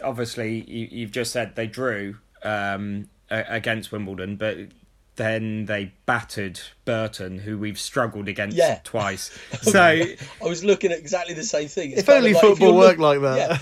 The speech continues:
Speaker 2: Yeah, if you're
Speaker 1: Yeah.
Speaker 2: looking at sort of patterns and sort of like, okay, well, what's, what's the form doing? Well, yeah, exactly. We, we, we draw with Burton, they batter 'em. They draw with Ips-, with, uh, Wimbledon, and we batter 'em. It,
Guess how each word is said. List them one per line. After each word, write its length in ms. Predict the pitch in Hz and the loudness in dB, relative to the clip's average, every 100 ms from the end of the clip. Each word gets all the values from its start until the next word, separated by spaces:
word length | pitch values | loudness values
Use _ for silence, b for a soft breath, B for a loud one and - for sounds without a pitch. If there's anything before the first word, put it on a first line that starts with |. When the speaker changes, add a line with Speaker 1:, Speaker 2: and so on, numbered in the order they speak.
| - | 2
Speaker 2:
Yeah, 60 | 220 | 2
if 60 | |
you're 220 | 254 208 208 | 6 6 6
Speaker 1:
Yeah. 80 | |
Speaker 2:
looking 260 | 220 202 202 | 4 4 4
at 220 | 185 - | 4 0
sort 200 | - 190 | -8 -6
of 360 | 175 151 - - - 262 _ | -6 -6 -10 -20 -20 -20 _
patterns 520 | - 170 139 156 147 135 | -12 -12 -8 -8 -6 -4
and 220 | 139 135 | -4 -4
sort 200 | 143 135 | -4 -4
of 140 | 123 | -4
like, 220 | 127 127 117 | -4 -6 -4
okay, 400 | 139 135 123 107 | -4 -4 -6 -6
well, 180 | 117 139 | -8 -6
what's, 340 | 156 - - | -8 -8 -12
what's 200 | 180 151 | -10 -10
the 80 | 156 | -10
form 280 | - 156 131 | -4 -2 -2
doing? 240 | 113 98 _ _ _ | -6 -10 _ _ _
Well, 240 | 151 156 131 | -10 -10 -8
yeah, 160 | - 135 | 0 0
exactly. 500 | 107 135 180 139 117 - | 0 -4 -4 -4 -12 -12
We, 180 | 160 - | -14 -8
we, 240 | 180 147 _ - | -8 -8 _ -14
we 140 | 165 | -12
draw 280 | 143 160 170 | -6 -2 -2
with 180 | 139 127 | -2 -2
Burton, 340 | 127 113 117 | -2 -2 -2
they 160 | 117 117 | -6 -6
batter 380 | 113 104 - 127 | -6 -8 -6 -6
'em. 200 | 147 131 - | -6 -10 -6
They 160 | 143 | -4
draw 240 | 135 135 135 | -2 -2 -2
with 160 | 120 | -4
Ips-, 300 | 117 - - | -6 -10 -14
with, 360 | 131 127 110 - | -6 -6 -8 -6
uh, 240 | 117 113 - _ _ | -4 -4 -6 _ _
Wimbledon, 520 | 147 131 113 117 147 - | -8 -6 -4 -6 -8 -8
and 100 | 139 | -6
we 120 | 151 151 | -6 -4
batter 300 | 196 107 101 | -6 -6 -12
'em. 100 | 90 135 | -12 -12
It, 180 | 135 | -12